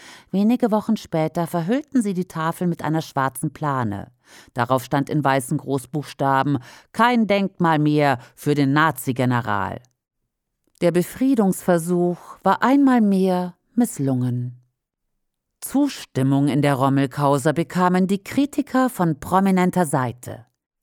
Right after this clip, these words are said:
Peter Steinbach, wissenschaftlicher Leiter der Gedenkstätte Deutscher Widerstand, ließ verlauten, Rommel sei, Zitat, "verantwortlich für die Kriegsführung und auch für eine Kriegspraxis, die Menschenleben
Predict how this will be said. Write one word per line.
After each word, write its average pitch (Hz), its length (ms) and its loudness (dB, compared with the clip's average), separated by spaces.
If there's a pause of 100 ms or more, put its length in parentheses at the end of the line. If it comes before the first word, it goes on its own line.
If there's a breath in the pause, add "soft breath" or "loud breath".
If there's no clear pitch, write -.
(380)
Peter 160 380 0
Steinbach, 135 880 0 (180)
wissenschaftlicher 226 920 0
Leiter 165 420 0
der 147 180 2
Gedenkstätte 190 760 0
Deutscher 170 440 0
Widerstand, 151 680 0
ließ 151 220 -2
verlauten, 147 680 0 (340 loud breath)
Rommel 190 360 4
sei, 170 300 2
Zitat, 165 580 -2
"verantwortlich 269 1040 -2
für 202 120 -2
die 190 160 -4
Kriegsführung 139 1080 -2 (260 loud breath)
und - 280 0
auch 240 240 2
für - 180 -6
eine 214 220 0
Kriegspraxis, - 1120 -6
die 202 120 -4
Menschenleben 160 1040 0